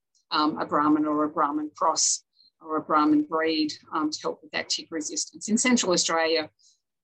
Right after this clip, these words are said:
if you want to sell into the live export market, you run those cattle, um, but you, we don't have to because of the landscape. So Central Australia is predominantly British bred cattle,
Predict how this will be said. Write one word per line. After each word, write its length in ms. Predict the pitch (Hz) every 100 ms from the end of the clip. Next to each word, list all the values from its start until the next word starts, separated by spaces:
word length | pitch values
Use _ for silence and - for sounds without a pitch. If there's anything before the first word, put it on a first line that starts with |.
| _ _
if 120 | -
you 80 | 190
want 180 | 214
to 60 | 226
sell 220 | - 185
into 180 | 180 170
the 60 | 165
live 260 | 170 165
export 400 | 175 170 180 180
market, 400 | 180 175 175 175
you 100 | 175
run 200 | 165 170
those 240 | 165 165 -
cattle, 420 | - 208 220 208 220
um, 280 | 180 165 170
but 200 | 180 -
you, 120 | 180
we 100 | 180
don't 300 | 180 170 165 - -
have 180 | 220 - -
to 320 | - 170 240 - -
because 320 | 165 160 160
of 60 |
the 60 | 151
landscape. 500 | 143 151 151 - -
So 220 | - - 170
Central 400 | 170 240 - 156
Australia 460 | 147 160 156 156
is 180 | 156 151
predominantly 680 | - 175 165 151 151 160 151
British 360 | 185 196 196
bred 280 | - 180 175 - -
cattle, 360 | 196 202 202